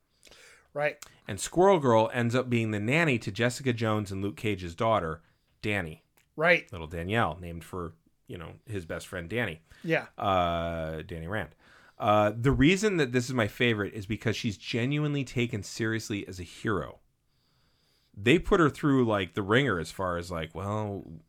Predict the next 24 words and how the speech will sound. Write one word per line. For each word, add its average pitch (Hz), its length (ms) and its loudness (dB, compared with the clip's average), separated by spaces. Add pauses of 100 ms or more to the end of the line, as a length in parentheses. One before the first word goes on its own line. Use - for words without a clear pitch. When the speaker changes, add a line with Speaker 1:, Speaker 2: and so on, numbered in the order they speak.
(120)
Speaker 2:
you're 80 160 -14
gonna 104 100 -6
be 98 120 -4
protecting 110 420 -4
our 107 180 0
daughter. 110 440 4
You 87 140 -10
better, 95 400 -2
like," 85 280 -10
you 180 80 -6
know. 185 60 6
Speaker 1:
Yeah. 135 180 2 (560)
Speaker 2:
Luke 147 240 6
Cage 185 480 2
trusts - 580 -2
her 202 140 4
with 160 240 0
his 160 220 -2
daughter 170 440 2
during 120 480 0
the 107 60 -4
Fear 147 380 0
Itself 117 400 -2
storyline, 82 840 -2